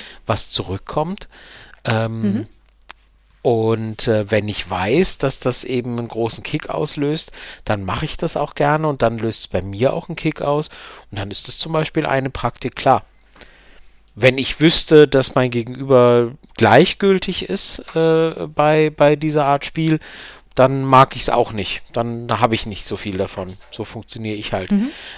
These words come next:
Speaker 1: Ähm,
Speaker 2: Mhm.
Speaker 1: aber wenn ich weiß, dass das, dass das gut ankommt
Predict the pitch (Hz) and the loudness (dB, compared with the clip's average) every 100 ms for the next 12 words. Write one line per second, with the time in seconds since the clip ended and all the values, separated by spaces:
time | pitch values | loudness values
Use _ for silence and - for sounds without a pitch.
0 | - - 104 101 98 - 202 156 110 101 | -6 -2 0 -2 -10 -6 0 2 4 4
1 | 95 101 101 - 92 117 196 - - 139 | 2 -4 -6 -6 0 2 4 4 2 0
2 | - 123 - - 117 - - - 104 104 | 0 0 0 0 -2 -2 -6 -8 -10 -8
3 | 120 - 175 175 - | -8 2 2 2 -6